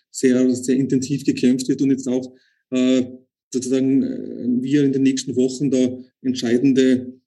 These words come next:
äh, Schlachten erleben werden. Die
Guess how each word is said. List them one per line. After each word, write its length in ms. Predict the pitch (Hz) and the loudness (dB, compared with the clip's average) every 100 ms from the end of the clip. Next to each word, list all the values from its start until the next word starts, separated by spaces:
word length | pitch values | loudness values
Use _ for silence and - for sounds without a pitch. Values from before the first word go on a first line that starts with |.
| - | -12
äh, 320 | 131 127 123 | -4 -2 -2
Schlachten 480 | - 123 120 123 - | -4 -4 -4 -4 0
erleben 360 | 127 127 127 117 | 2 4 2 0
werden. 680 | 117 127 151 170 165 - _ - _ - | 0 0 2 0 0 -8 _ -20 _ -4
Die 480 | 151 151 127 - | 2 2 2 -2